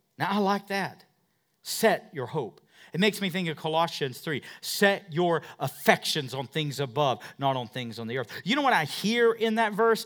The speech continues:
Again, I hear intentionality. You have to be intentional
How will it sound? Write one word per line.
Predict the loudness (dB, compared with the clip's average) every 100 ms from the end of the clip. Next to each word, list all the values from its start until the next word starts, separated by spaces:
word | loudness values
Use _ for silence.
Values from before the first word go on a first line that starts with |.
| 0
Again, | 0 4 6 6 6
I | 4
hear | 6 6 6
intentionality. | 2 -2 2 2 4 2 4 8 8 8 6 0 -6 -6 _ _ _ _ _ _ _ -20 -12 4
You | 8
have | 10 8 4
to |
be | 4 4 4
intentional | 2 2 4 4 4 8 10 10